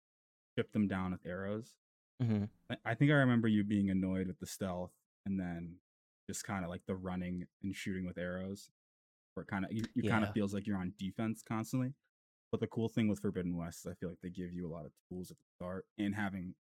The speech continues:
Speaker 1: better
Speaker 2: Yes.
Speaker 1: melee, you, you ki-, you kinda get
Speaker 2: Definitely.
Speaker 1: to that point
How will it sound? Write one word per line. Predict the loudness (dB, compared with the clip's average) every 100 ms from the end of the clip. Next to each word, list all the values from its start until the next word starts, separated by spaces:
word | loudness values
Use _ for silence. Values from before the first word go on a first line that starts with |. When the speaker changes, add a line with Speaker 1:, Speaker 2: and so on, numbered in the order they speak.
| _
Speaker 1:
better | -8 -6 -4
Speaker 2:
Yes. | -2 -2 -2 -2
Speaker 1:
melee, | -2 -4 _ _ _ _ _ _ _ _ _ -16
you, | -6
you | 0 2
ki-, | 2 2
you | 2
kinda | 4 4 4
get | 4 0
Speaker 2:
Definitely. | 0
Speaker 1:
to | 0
that | 0 -2
point | -4 -2 -2